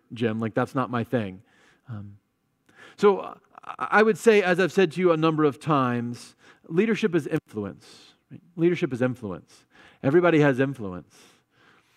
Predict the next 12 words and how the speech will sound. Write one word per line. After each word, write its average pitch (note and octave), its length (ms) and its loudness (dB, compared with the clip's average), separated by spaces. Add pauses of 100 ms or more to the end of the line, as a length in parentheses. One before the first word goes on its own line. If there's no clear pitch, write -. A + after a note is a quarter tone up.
(100)
Uh, C#3+ 160 2
that E3+ 200 4
influence F3 440 0
might E3 260 2
be E3+ 280 6
with D3+ 200 0
your C#3+ 160 2
friends F3+ 560 -2
or D#3+ 140 2
with D#3 160 0
your D3 140 0
family. C#3 520 -2